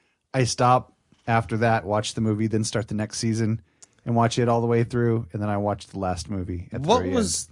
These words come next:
Speaker 1: end.
Speaker 2: what was, not the last movie, but, but the one before that?
Speaker 1: The, uh, Big Dirty?
Speaker 2: Yeah, I did not like that one.
Speaker 1: I didn't mind it. There's stuff in it I liked, but it wasn't as good as the, uh, drunk, uh, was it Drunk Day?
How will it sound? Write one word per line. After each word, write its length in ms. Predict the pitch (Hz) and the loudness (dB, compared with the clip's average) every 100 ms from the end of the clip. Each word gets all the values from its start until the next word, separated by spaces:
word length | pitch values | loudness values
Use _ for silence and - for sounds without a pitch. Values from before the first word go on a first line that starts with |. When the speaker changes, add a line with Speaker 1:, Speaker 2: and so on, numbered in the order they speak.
| - | -16
Speaker 1:
end. 140 | 123 _ - | -16 _ -8
Speaker 2:
what 240 | 175 208 | -6 -4
was, 320 | 104 190 - - _ _ | -4 -4 -8 -14 _ _
not 220 | 120 170 | -4 0
the 80 | 175 | 2
last 380 | 117 123 120 - | 2 2 0 -2
movie, 240 | 90 85 | -4 -4
but, 220 | 82 82 | -4 -6
but 180 | 101 - | -6 -6
the 60 | 98 | -2
one 180 | 107 110 | -2 -2
before 360 | 90 - 90 | -4 -2 -2
that? 280 | 85 73 71 - _ - - - _ | -2 -4 -8 -16 _ -20 -20 -20 _
Speaker 1:
The, 300 | 120 127 120 | -2 0 2
uh, 400 | 113 113 107 104 | 4 4 4 0
Big 240 | 104 127 120 | 2 0 4
Dirty? 340 | 139 196 214 - _ | 2 2 -4 -10 _
Speaker 2:
Yeah, 340 | 98 107 98 104 | 0 4 4 4
I 100 | 151 | 2
did 160 | 104 | 2
not 240 | 95 92 85 | 2 2 0
like 260 | 85 82 | -2 -2
that 240 | - 78 73 | -4 -6 -4
one. 280 | 78 76 76 - | -6 -8 -8 0
Speaker 1:
I 160 | 311 | 2
didn't 180 | 370 175 | 4 4
mind 280 | 113 92 92 | 2 0 -2
it. 120 | 131 - | -2 0
There's 220 | 160 220 | 4 4
stuff 260 | - 185 156 | 4 2 4
in 80 | 135 | 2
it 140 | 113 | 0
I 140 | 90 90 | -2 -2
liked, 440 | 104 95 87 117 | 0 0 -2 -2
but 120 | 117 | 2
it 40 | 131 | 4
wasn't 320 | 160 135 117 | 4 4 0
as 140 | 104 | -2
good 220 | - 113 107 | 0 0 0
as 180 | 92 | -4
the, 280 | - 98 95 | -6 -2 0
uh, 60 | 90 | -2
drunk, 340 | 87 101 101 - | 0 -2 -4 -6
uh, 260 | 104 92 90 | -2 -2 -2
was 200 | 110 98 | -2 -2
it 180 | 82 - | -6 -4
Drunk 240 | 120 147 | -4 -2
Day? 260 | 170 175 | -2 -2